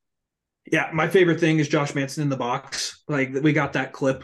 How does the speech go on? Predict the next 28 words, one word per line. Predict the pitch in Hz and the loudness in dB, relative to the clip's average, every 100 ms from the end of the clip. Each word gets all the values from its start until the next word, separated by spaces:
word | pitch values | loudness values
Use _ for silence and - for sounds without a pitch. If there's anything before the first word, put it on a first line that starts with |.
| - | -12
of | 139 131 | -10 -4
Josh | 131 127 | -4 -4
Manson. | 131 123 131 | -6 -6 -4
Like, | 131 131 | -4 0
that | 143 135 | 0 0
is | |
going | 131 135 | 0 -2
to | 127 | 0
be | 120 | -4
a | |
great | 117 120 117 | -2 -4 -4
clip | 127 120 _ _ | -8 -10 _ _
for | 123 110 | -4 -4
future | - 120 - | -6 -8 -6
reference. | 147 - 117 | -6 -8 -10
I'm | 127 | -8
going | 117 117 | -6 -6
to | 113 | -6
use | 110 110 | -8 -8
that | 117 113 123 | -8 -8 -6
later | 117 113 113 | -6 -4 -6
on | 110 120 120 | -8 -10 -12
when | - 117 | -10 -8
Josh | 117 107 | -8 -8
Manson | 117 110 117 | -10 -12 -10
does | 117 113 | -8 -8
something | 110 113 110 | -10 -12 -6
good. | 110 139 | -4 -4